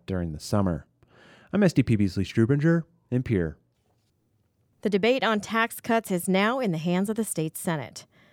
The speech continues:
Speaker 2: Wednesday, House lawmakers passed an overall sales tax reduction.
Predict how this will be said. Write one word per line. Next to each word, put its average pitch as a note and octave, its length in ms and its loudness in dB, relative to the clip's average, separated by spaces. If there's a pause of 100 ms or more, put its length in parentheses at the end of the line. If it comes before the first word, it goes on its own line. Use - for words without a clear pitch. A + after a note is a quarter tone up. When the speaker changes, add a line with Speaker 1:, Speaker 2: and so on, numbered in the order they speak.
(500)
Speaker 2:
Wednesday, G3+ 540 2
House F3+ 340 -2
lawmakers F3+ 540 0
passed F3 340 -6
an D3+ 80 -4
overall E3+ 400 0
sales F#3+ 400 -2
tax - 400 -8
reduction. D#3 640 -6